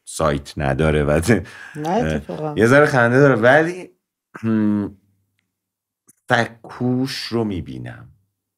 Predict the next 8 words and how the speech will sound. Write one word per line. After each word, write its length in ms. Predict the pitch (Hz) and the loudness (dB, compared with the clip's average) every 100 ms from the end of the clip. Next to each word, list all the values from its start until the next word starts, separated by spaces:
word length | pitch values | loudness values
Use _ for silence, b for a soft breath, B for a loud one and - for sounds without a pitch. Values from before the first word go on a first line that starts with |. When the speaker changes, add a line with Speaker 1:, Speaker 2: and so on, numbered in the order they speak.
| _ _ _ _ _ - | _ _ _ _ _ -6
Speaker 1:
براش 420 | 78 82 82 87 | -4 -2 -6 -10
می‌تونم 420 | 80 71 64 60 | -12 -12 -16 -16
تلاش 480 | - 60 58 - - | -14 -14 -14 -20 -20
کنم. 340 | - - - _ _ _ _ _ _ _ _ _ _ _ _ _ _ - | -20 -20 -20 _ _ _ _ _ _ _ _ _ _ _ _ _ _ 0
Speaker 2:
یه 120 | 208 | 0
نکته‌ای 500 | 285 220 - - 208 | 2 0 -2 -2 -2
وجود 320 | 233 160 180 | -2 -6 -8
داره. 580 | 202 170 139 135 131 139 | -4 -2 -2 -4 -6 -8